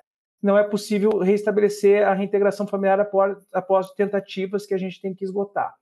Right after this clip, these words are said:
Obviamente, tanto nós como o sistema de justiça, como a rede de proteção como um todo. Do outro lado dessa equação, a gente tem também que trabalhar, enquanto promotores e promotoras, na habilitação para a adoção desses casais ou pessoas que têm interesse em adotar.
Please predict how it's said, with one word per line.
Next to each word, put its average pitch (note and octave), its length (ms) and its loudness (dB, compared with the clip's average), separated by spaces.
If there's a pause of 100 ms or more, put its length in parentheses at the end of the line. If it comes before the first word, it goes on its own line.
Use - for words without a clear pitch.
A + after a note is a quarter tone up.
(180)
Obviamente, E3 560 -6
tanto F#3 220 -2
nós E3+ 200 -6
como F3 140 -8
o D#3 40 -12
sistema E3+ 200 -6
de D#3+ 60 -10
justiça, F#3+ 440 -6 (540)
como G#3 160 0
a F#3 40 4
rede G3+ 180 4
de - 80 -10
proteção G3+ 440 0
como G3+ 260 -2
um G#3 60 -2
todo. B2+ 380 -6 (680)
Do G3 120 2
outro D4+ 300 2
lado G#3 380 2
dessa F3+ 240 0
equação, G3 500 0
a A3 80 2
gente G#3+ 220 -4
tem G#3+ 120 0
também A3+ 480 -4 (240)
que G3+ 120 -6
trabalhar, F#3 580 0
enquanto F3 300 -8
promotores E3 600 -6
e D3+ 60 -14
promotoras, F3 800 -2
na G3+ 360 0
habilitação A#3 640 -2
para A#3 140 -2
a - 20 2
adoção G3 580 -2 (380)
desses G#3 300 0
casais A3 600 2
ou G3 60 2
pessoas G3 600 2
que A3+ 120 -10
têm A#3 220 0
interesse C4 580 -2
em F3 60 -8
adotar. D3+ 560 -6